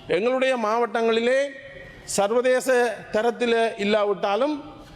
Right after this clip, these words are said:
எங்களுடைய தேசத்தினுடைய தரத்திலே விளையாட்டு மைதானங்கள் இல்லை.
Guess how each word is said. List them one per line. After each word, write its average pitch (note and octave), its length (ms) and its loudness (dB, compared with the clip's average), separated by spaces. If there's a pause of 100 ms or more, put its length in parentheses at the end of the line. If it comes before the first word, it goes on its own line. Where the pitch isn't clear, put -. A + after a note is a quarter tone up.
(220)
எங்களுடைய C#4 680 2
தேசத்தினுடைய B3+ 800 2
தரத்திலே G#3+ 440 0
விளையாட்டு G#3+ 500 0
மைதானங்கள் G3 460 2
இல்லை. D3 320 0